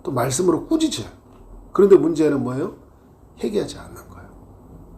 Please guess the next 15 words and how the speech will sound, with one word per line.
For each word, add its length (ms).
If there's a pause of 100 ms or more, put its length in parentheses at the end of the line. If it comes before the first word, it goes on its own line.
(920)
그래서 160
오늘 320
말씀이 460
그런 220
거예요. 320 (920)
어, 600
여로보암의 560
길로 260
경하-, 460 (100)
에, 600
행하며 580
백성 320
이스라엘에게 540
범죄하게 560
하여 380